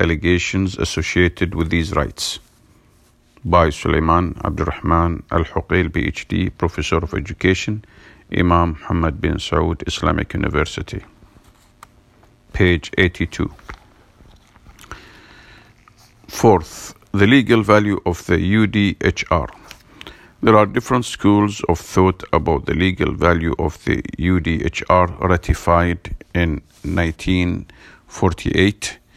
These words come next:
the most important of which could be summarized in the following. One, the first school. The proponents of the school believe that the U D H R is legally binding to all U N member states, as it is a continuation to the U N Charter. Two, the second school.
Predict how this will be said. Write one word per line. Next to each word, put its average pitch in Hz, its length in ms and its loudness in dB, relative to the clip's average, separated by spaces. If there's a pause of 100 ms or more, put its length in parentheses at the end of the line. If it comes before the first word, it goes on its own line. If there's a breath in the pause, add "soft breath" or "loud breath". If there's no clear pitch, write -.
(280 soft breath)
the 85 80 -2
most 92 260 2
important 87 540 0
of 82 120 -6 (140)
which - 280 0
could 87 260 0
be 87 420 0
summarized 82 600 0
in 80 100 -2
the 82 100 0
following. 80 380 -4
One, 95 260 0
the 87 80 -2
first - 320 -2
school. 101 400 0 (600 loud breath)
The 85 80 0
proponents 92 520 2
of 85 140 -4
the 85 100 0
school 101 300 0
believe 87 340 0
that 82 200 0
the 80 140 0
U 85 200 0
D 80 220 -2
H - 220 -6
R 95 140 4
is 95 200 -4
legally 82 400 0
binding 82 520 0
to - 140 -2
all 87 380 2
U 85 200 -2
N 78 180 -2
member 78 320 0
states, - 400 0
as 92 180 0
it - 160 -4
is 85 260 0 (480 loud breath)
a - 60 -2
continuation 87 800 0
to - 100 -4
the 82 120 2
U 85 140 2
N 78 280 -2
Charter. - 400 -4 (240)
Two, 110 260 2
the 90 140 -2
second 95 340 0
school. 113 380 0